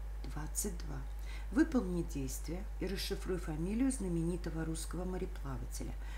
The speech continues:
Что ты о нём знаешь? Двести минус семьдесят шесть. Так как от нуля нам не отнять шесть и занять у десятков мы не можем, то мы занимаем у сотен.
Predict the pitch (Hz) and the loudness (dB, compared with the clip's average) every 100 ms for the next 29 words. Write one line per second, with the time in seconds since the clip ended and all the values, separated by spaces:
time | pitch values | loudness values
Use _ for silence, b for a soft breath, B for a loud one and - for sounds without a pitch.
0 | B - - 294 294 226 170 175 190 175 | B -2 2 2 4 4 4 2 2 0
1 | 160 131 123 - - - - - B B | 0 -2 -2 -4 -4 -4 -4 -4 B B
2 | B B - 165 294 339 - - 151 190 | B B 0 6 8 6 2 -2 2 6
3 | 277 339 330 - - 156 170 220 - 233 | 8 8 4 2 0 0 0 0 0 0
4 | 240 - - - - - - - - B | -2 -2 -4 -4 -4 -4 -6 -6 -4 B
5 | B B B B - 311 - 247 - 156 | B B B B 2 2 4 0 0 -2
6 | 156 139 131 147 165 185 190 185 - 220 | 0 0 -2 0 0 0 0 0 0 0
7 | 233 - - 131 - - - - 175 175 | 0 -2 -2 -4 -4 -6 -6 -4 -2 0
8 | 185 202 - - 165 175 - 170 165 160 | 0 0 -2 -2 -2 0 0 0 0 -2
9 | 147 151 143 139 190 247 311 - 156 156 | -2 0 0 0 2 2 2 0 -2 0
10 | 156 233 269 254 214 220 220 - - 143 | 2 4 4 4 2 2 2 0 -2 -2
11 | - | -4